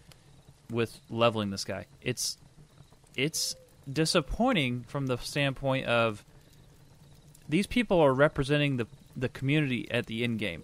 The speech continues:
and it really just bothers me that, that people act the way they're acting.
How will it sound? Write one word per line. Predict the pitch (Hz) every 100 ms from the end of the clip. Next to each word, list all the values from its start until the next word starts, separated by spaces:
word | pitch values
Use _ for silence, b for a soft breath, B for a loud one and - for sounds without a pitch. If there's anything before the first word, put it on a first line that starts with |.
| -
and | 120
it | 113
really | 123 131 175 170
just | 139 127 - - - - - -
bothers | 120 110 101 95
me | 95 - - - - b b b -
that, | - - - - -
that | 104 -
people | - 147 135 -
act | 120 110 - - - - - - - -
the | 117
way | 113 117 113
they're | 107 101
acting. | 98 95 104 98